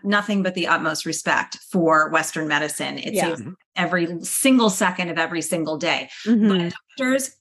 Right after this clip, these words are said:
Speaker 1: by and large, are not trained in nutrition. That said, they are the front line for most people. Most people will never see a dietitian or a nutrition professional. Most people will only ever see their doctor, maybe even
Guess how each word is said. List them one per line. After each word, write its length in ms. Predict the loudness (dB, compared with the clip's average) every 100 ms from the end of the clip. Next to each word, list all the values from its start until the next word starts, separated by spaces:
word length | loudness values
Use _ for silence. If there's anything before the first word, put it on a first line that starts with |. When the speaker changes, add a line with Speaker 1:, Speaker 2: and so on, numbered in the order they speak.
| _ _ _ 2
Speaker 1:
by 140 | 4
and 160 | 4 6
large, 260 | 4 2
are 160 | -2 0
not 280 | 2 2 0
trained 360 | -8 -6 -4
in 80 | -6
nutrition. 580 | -6 -4 -2 -2 -4 -10 _ _ -2
That 260 | 0 2
said, 320 | -2 -2 0 2
they 120 | 4
are 200 | 4 4
the 100 | 2
front 320 | 2 -2 2
line 300 | 4 4 2 -8 _
for 120 | 4
most 280 | 4 4 0
people. 260 | -2 0 4
Most 340 | 4 4 -2
people 340 | 2 4 4
will 100 | 6
never 300 | 6 6 4
see 280 | -2 0 0
a 60 | 2
dietitian 680 | -2 -4 -4 -2 -2 -4 0
or 100 | 0
a 60 |
nutrition 480 | 0 0 0 0 -2
professional. 560 | -6 -6 -4 -4 -4 2
Most 360 | 4 2 0
people 520 | 4 4 6 4 4 2
will 180 | 2 4
only 400 | 4 4 2 2
ever 340 | 2 4 4 2
see 240 | 0 -2
their 160 | -2 -4
doctor, 540 | -4 -6 -6 -6 0
maybe 280 | 2 4 4
even 260 | 4 2